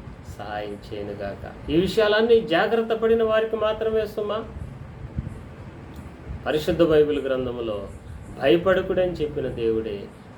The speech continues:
జాగ్రత్తగా ఉండండి అని కూడా చెప్పారు. మనం ఊరికే భయపడతాం కానీ జాగ్రత్త మాత్రం ఉండదు.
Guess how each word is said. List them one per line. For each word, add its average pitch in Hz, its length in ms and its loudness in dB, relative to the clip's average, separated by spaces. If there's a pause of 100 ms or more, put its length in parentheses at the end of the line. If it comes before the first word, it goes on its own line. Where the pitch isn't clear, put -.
(160)
జాగ్రత్తగా 127 720 0
ఉండండి 110 420 -2
అని 104 160 -6
కూడా 104 200 -6
చెప్పారు. - 680 -8 (1600)
మనం 135 200 4
ఊరికే 165 300 8
భయపడతాం 160 640 4
కానీ 165 200 4
జాగ్రత్త 127 460 0
మాత్రం 110 340 -4
ఉండదు. 95 220 -10